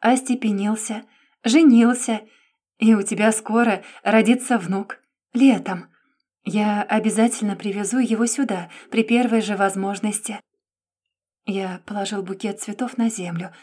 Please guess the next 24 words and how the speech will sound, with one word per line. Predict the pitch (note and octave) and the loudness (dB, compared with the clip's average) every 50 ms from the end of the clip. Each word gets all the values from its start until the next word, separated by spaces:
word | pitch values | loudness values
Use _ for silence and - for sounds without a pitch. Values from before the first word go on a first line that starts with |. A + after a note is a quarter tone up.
| _ - | _ -10
присаживаясь | A3+ G#3 - - G#3+ G3 F#3+ - F#3 F3+ G3 F#3+ F#3+ - | -8 -6 -4 -4 -4 -4 -4 -4 -6 -6 -6 -6 -4 -4
на | G#3+ G3+ | -6 -6
корточки | G3+ - B3 A#3 - F#3+ - - - F#3+ | -4 -6 -6 -6 -6 -10 -12 -10 -10 -8
и | F3+ F3+ F3 - - G3+ G3+ G3 G3 - - | -8 -8 -8 -6 -6 -4 -4 -4 -4 -4 -4
замолкая | G3 G#3+ A#3 B3 C4 C4 C4 - G3 F3 E3+ F3 | -2 0 2 2 2 2 -2 -2 -6 -8 -6 -6
на | F3+ G3+ G#3+ | -4 -4 -2
время, | G#3+ G#3+ G#3 F#3+ E3+ F3+ - - _ - - - _ _ _ _ _ _ _ | -2 -2 -4 -4 -6 -8 -10 -14 _ -20 -20 -20 _ _ _ _ _ _ _
всматриваясь | - - - - A3 A3 A3 G#3+ G#3 F#3+ F3 F#3 F3 F3+ F3 - - - - - - | -6 -4 0 2 2 0 0 -2 -6 -8 -8 -8 -8 -8 -10 -12 -12 -16 -20 -20 -14
в | - | -8
красивые | - G#3 G#3+ G#3+ - A#3 A3 F#3+ G3 G3 G3 | -4 -4 -4 -2 -2 -2 -2 0 -2 -2 -2
черты | F#3+ - G#3+ G3 - - G3+ | -4 -6 -10 -10 -8 -10 -8
лица | G3 G3+ G3+ - - A#3+ A#3 A#3+ - - - | -8 -8 -8 -8 -6 -6 -8 -8 -12 -10 -2
на | A3 A3+ | -2 0
портрете | A3+ A3+ G3+ G3 - G3+ G#3 G#3+ G#3+ - F#3 | 0 0 -4 -6 -4 -6 -6 -6 -6 -8 -10
памятника. | - F#3+ F#3 F#3 F#3+ F#3 - G3+ F#3+ - - G#3+ - _ _ _ _ _ _ _ _ _ _ _ _ _ _ _ _ _ _ | -8 -8 -8 -6 -8 -8 -8 -10 -10 -10 -12 -14 -14 _ _ _ _ _ _ _ _ _ _ _ _ _ _ _ _ _ _
«Спасибо | - - - A#3 A3 - - A#3 A3 - - - - _ _ - - | -14 -10 -8 -8 -8 -6 -4 -6 -6 -6 -8 -16 -16 _ _ -18 -16
тебе | - F3+ G3+ G3+ | -14 -12 -10 -8
за | G3 A#3 A3+ | -6 -8 -8
все. | - - - G3 F3+ - _ _ _ _ _ _ _ _ _ _ _ _ _ | -8 -10 -14 -14 -16 -16 _ _ _ _ _ _ _ _ _ _ _ _ _
Мне | - G3+ G3+ G3+ G#3 G#3 | -8 -6 -4 -2 -4 -4
тебя | - G3 F3 F3 F3 F#3 F3+ _ _ _ _ _ _ _ _ _ _ _ _ - | -6 -10 -12 -12 -12 -14 -14 _ _ _ _ _ _ _ _ _ _ _ _ 0
очень | - A3+ A3+ - A#3 A3 G3+ | 0 0 2 2 2 2 0
не | G3+ - | 0 -4
хватает». | - - F#3+ F#3 - F3 D#3 D#3 E3 E3 - - | -4 -6 -6 -6 -6 -10 -8 -8 -10 -12 -14 -20